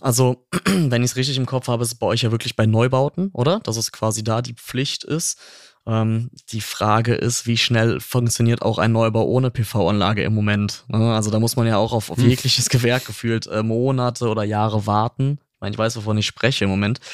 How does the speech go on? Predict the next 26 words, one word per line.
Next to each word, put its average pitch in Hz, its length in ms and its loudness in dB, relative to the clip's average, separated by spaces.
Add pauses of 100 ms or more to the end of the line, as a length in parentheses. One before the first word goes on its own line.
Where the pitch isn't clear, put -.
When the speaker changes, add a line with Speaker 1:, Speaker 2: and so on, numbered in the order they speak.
(380)
Speaker 1:
Ähm, 110 340 0 (840)
da 107 120 -8
fällt 117 240 2
die 113 60 -4
P-V-Anlage 117 580 2
dann 107 200 0
nicht 117 260 -2
ins 139 160 -2
Gewicht, 135 400 0
aber 110 320 4
du 113 120 -2
hast 107 120 -2
natürlich 107 300 -2
total - 280 -4
recht, 104 220 0
Flo. 95 200 -4
Also 101 220 -2
selbst 110 260 0
wenn - 80 -4
alles 107 220 -2
normal 110 600 2
wäre, 131 260 0
sag 123 180 0
ich 131 140 -4
mal, 127 260 0
ja, 117 240 -4